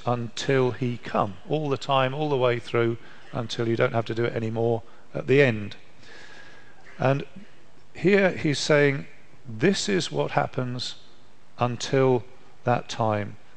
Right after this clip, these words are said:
There's a hardening, there's the bringing in of the Gentiles, there's the addition of the Jews that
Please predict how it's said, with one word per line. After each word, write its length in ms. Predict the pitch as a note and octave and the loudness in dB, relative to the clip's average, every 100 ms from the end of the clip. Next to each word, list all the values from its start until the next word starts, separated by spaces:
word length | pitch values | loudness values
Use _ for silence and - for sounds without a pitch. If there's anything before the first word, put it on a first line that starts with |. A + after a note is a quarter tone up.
| - | -8
There's 240 | A#2+ A2 A2 | -4 -4 -2
a 80 | |
hardening, 760 | G#2 - D#3 E3 E3 E3 E3 D#3 - - - - | -4 0 2 2 2 -2 -2 -6 -12 -12 -12 -10
there's 180 | - A2 | -6 -4
the 80 | A#2 | -4
bringing 360 | G#2 C#3+ E3 D3 | -2 -2 0 0
in 160 | C#3+ | 0
of 160 | C3+ A#2 | -2 -2
the 80 | A#2+ | -2
Gentiles, 960 | - B2 A#2 - A#2 A#2 A2+ A2+ - - - - - | 0 0 -2 -2 0 2 0 -4 -8 -10 -12 -10 -2
there's 220 | B2+ - | -2 0
the 220 | A#2+ B2+ - - - | 0 0 -4 -10 -4
addition 580 | A2+ D#3+ - - G#2+ - - - - - | -2 0 -2 -6 -8 -10 -12 -12 -12 -2
of 400 | A#2 A#2 A2 - - - - - - - | 2 4 2 -6 -12 -12 -14 -14 -14 -6
the 100 | A#2+ | -4
Jews 680 | G#2+ C#3 C#3 C3+ C3 - - - | -2 0 2 2 0 -4 -6 -8
that 160 | - A2+ | -4 -4